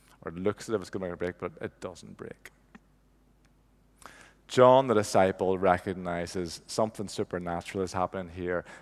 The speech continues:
He says, "It's the Lord." And Simon Peter displays that wonderful passion that I think is right at the heart of just why the Lord has called him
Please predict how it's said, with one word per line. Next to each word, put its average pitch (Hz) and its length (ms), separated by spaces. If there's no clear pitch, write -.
He 95 80
says, 90 380
"It's - 200
the 92 120
Lord." 87 480
And 107 140
Simon 147 400
Peter 104 360
displays 107 680
that 101 180
wonderful 120 560
passion 90 640
that 107 160
I 101 100
think 113 440
is 104 240
right 110 300
at 110 100
the 104 80
heart 98 380
of 110 260
just - 340
why 104 360
the 107 100
Lord 95 320
has 92 160
called 85 460
him 92 240